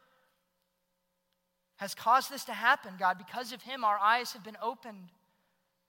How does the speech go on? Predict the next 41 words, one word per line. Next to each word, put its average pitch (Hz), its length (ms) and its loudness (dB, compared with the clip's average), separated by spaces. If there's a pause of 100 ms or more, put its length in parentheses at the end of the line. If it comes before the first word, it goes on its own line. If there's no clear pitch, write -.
(380)
Because 196 260 -12
of 196 100 -14
him, 220 180 -12
many 220 160 -12
of 196 80 -12
us - 100 -12
sit 208 160 -12
here 208 120 -12
this 180 200 -12
morning 208 340 -10
as 202 360 -8
redeemed 180 680 -16
and 156 120 -20
sanctified 190 680 -14
saints, 156 420 -20
God. 170 100 -20 (2500)
For 196 100 -6
unbelievers 208 420 -10
who 208 100 -10
are 175 60 -10
here 185 80 -10
this 185 200 -12
morning, 175 200 -14
God, 165 140 -6
I 170 60 -8
pray 185 160 -14
for 185 120 -20
their 185 120 -14
salvation 160 500 -12
as 160 140 -14
always. 160 260 -12
God, 160 180 -14
I 165 120 -16
pray 214 240 -16
they 208 100 -16
might 160 180 -16
see 220 200 -16
their 190 160 -18
need 202 240 -18
of 190 100 -18
you. 202 240 -20